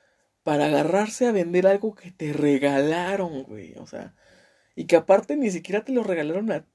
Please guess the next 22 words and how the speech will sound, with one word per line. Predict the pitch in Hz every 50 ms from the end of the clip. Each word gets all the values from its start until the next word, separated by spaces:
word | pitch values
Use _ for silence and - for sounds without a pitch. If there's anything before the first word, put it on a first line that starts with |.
| _ _
ti, | - 208 208 233 240 269 - 254 220
güey, | 208 208 190 165 139 - - - - _ _ _ _ _ _ _ _ _ _ _
que | - 151
te | 151 - 147
lo | 147 143 143
regalaron | 143 147 147 156 151 156 185 220 240
con | 247 - 196 180
la | 160
estricta | 151 151 - - 175 214 240 240 - - 214 196 -
condición | - 220 254 262 240 214 185 - 180 180 190
de | 208 202
que | - 180
tú | 180 - 160
también | 156 - 196 185 170 156 156 170 185
lo | 190 185
repartieras | 180 170 165 - 151 143 107 - - 165 175 190 202 202 185 185
y | 165
lo | 151 143
regalaras, | 139 143 135 - 139 127 - - - 294 285 190 156 131
güey. | 107 78 - - _ _ _ _ _ _ _ _ _ _ _ _ _ _ _ _ _ _ _
Pero | - - - -
bueno. | - - - _